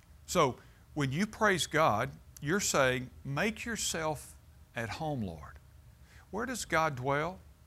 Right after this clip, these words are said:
Well, He has many different addresses, you might say, but one of them is praise.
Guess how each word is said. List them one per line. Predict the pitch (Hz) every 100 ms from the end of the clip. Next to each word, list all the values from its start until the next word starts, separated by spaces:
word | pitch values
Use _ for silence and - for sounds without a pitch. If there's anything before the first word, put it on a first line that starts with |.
| -
Well, | 113 170
He | 120 123
has | 101
many | 104 117 139 123
different | 98 120 131 117
addresses, | 104 131 123 101 98 101 98
you | 101
might | 104 101
say, | - 107 95 110 - - - - -
but | -
one | 113 123 226
of | 247
them | 113 104 127
is | 131
praise. | - 175 208 - -